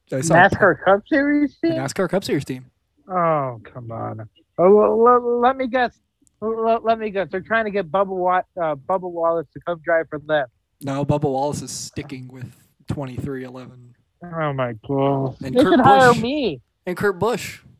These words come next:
Speaker 1: Kurt Busch has joined that team. He's number forty-five. They missed the ball and dropped it. They should have had fifteen because that was – wait, was that – Um,
Speaker 2: No.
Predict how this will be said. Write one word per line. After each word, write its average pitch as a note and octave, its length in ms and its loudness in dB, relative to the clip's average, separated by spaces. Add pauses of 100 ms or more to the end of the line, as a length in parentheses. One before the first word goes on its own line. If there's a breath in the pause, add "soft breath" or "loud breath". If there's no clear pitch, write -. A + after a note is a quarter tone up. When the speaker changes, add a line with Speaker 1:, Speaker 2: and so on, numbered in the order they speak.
Speaker 1:
Kurt G3+ 200 -10
Busch A#3+ 240 -8
has - 420 -10 (680)
joined C3+ 300 -2
that B2 140 -6
team. C3+ 220 -8
He's D#3 120 -8
number D#3+ 200 -6
forty-five. D#3+ 600 -4 (300)
They E3 420 -2
missed C#3+ 360 -8
the C#3+ 80 -8
ball B2+ 480 -12 (260)
and C3 160 -10
dropped B2+ 300 -10
it. B2 80 -16
They B2+ 120 -8
should B2+ 200 -10
have B2+ 80 -14
had C3 160 -10
fifteen B2+ 580 -14
because B2+ 220 -16
that C3 160 -6
was – - 500 -10 (1200)
wait, C#3+ 260 -12
was C#3 200 -8
that – D#3 300 -4
Um, D3 440 -8 (760)
Speaker 2:
No. A#2 380 -12